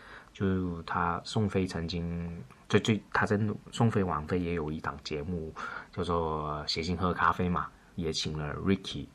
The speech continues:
他跟 Ricky 那一集我也看了。然后宋飞在聊天的时候也会讲一些，也会很冒犯人的一种笑话，在聊天的感觉里面就是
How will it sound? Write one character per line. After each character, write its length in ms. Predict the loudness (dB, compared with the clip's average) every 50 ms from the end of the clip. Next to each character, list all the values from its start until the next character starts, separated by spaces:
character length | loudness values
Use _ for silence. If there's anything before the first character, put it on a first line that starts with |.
| -12 -6
他 200 | -2 0 0 0 0 0
跟 180 | 0 0 2
Ricky 220 | 2 0 -2 -2 -2
那 140 | 0 0
一 60 | 0 0
集 120 | -2 -2
我 140 | -2 -2 -2
也 60 | -2 -6 -12 -18 -14 -6 -2
看 240 | 2 4 4 4
了。 100 | 2 -2 -6 -8 -12 -12
然 560 | -12 -10 -10 -10 -10 -12 -12 -14 -14 -10 -4 0
后 100 | 0 0
宋 260 | 2 4 4 6 6
飞 200 | 6 6 4 4
在 300 | 4 2 2 2 2 0 -2
聊 300 | -4 -2 0 2 2 2
天 160 | 2 2 0
的 80 | 0 0
时 100 | 0 0
候 120 | 0 0
也 100 | 0 0
会 140 | -2 -4 -4
讲 240 | -2 -4 -4 -4 -4
一 20 |
些， 400 | -4 -2 -2 -2 -2 -2 -4 -8 -10 -14 -10 -4
也 60 | -2
会 200 | 2 4 4 4 4 2
很 120 | 0 -2
冒 300 | -2 0 2 4 4 2
犯 240 | 2 2 2 2 2
人 160 | 0 -2 -4
的 100 | -4 -4
一 40 | -4
种 120 | -6 -6 -6 -4
笑 240 | -4 -2 0 0 0
话， 160 | 0 -2 -2
在 80 | -2
聊 340 | -2 -2 0 0 0 0 2
天 140 | 2 4 4
的 80 | 2 2
感 180 | -2 -4 -6
觉 140 | -8 -8 -8 -8
里 240 | -8 -8 -8 -6 -6
面 280 | -4 -4 -4 -6 -8 -10 -14 -18 -20 -20 -20 -20 -20 -20 -20 -20 -20 -20 -14 -6
就 160 | -2 -2 -2
是 340 | -2 0 0 0 0 0